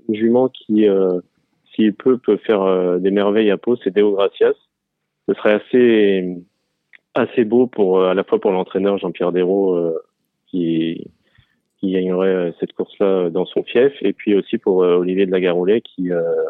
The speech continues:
à l'instant où on se parle, vient de gagner, euh, course de haie, euh, de quatre ans à Pau avec, euh, In Excelsis Deo. Euh, donc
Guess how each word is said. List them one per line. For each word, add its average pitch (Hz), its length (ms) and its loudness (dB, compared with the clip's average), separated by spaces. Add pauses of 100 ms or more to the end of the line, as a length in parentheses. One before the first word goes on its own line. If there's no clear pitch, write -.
(160)
à 95 80 -2
l'instant 95 340 -4
où 95 60 -4
on - 20 -8
se - 100 -14
parle, 104 200 0
vient 92 120 -6
de 90 60 -12
gagner, 92 360 -2
euh, 85 120 -4 (640)
course 101 240 -2
de 104 140 2
haie, 104 320 4
euh, 85 420 -2 (240)
de 98 140 -4
quatre - 320 -4
ans 104 80 0
à 92 60 -2
Pau 110 280 0
avec, 90 340 -4
euh, 87 220 -2
In 101 140 -4
Excelsis 98 680 -6
Deo. 98 300 -2 (720)
Euh, - 560 -10
donc 95 100 -18